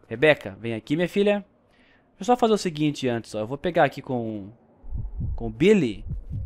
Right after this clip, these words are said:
E eu vou empurrar o caixote mais pra perto ali daquele, daquele pilar aqui, né, ó. Ah, aqui tá bom já, né? Ô, Rebeca, vamos lá então agora, minha filha. Agora a gente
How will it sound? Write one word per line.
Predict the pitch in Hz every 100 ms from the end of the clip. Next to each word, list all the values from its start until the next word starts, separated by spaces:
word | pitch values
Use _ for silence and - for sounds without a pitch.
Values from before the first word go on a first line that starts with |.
| -
E | 139
eu |
vou | 135 170
empurrar | - 170 170
o |
caixote | 170 151 165 165 170
mais | 170 165
pra | - 170 175 165 - - -
perto | - 151 156 156
ali | 151
daquele, | 156 151 165 160 127 107
daquele | 120 151
pilar | 143 180 143 139
aqui, | 131 -
né, | 123 131
ó. | 98 117 _ _ _ -
Ah, | 127
aqui | 117 165
tá | 180 175
bom | 135 120
já, | 113 113
né? | 131 135 - - - -
Ô, | 123 131 143
Rebeca, | 143 151 175 - 110
vamos | 127 151
lá | 156 151
então | - 127
agora, | 113 110 104
minha | 95
filha. | - - _ _ _ _ _ _ _ _ _ _ _ -
Agora | 110 117 117 120 120 123 131 135 139 147 151 170 170 - -
a | 143 143
gente | 123 - 117 117 123 127 139 147 147 - 185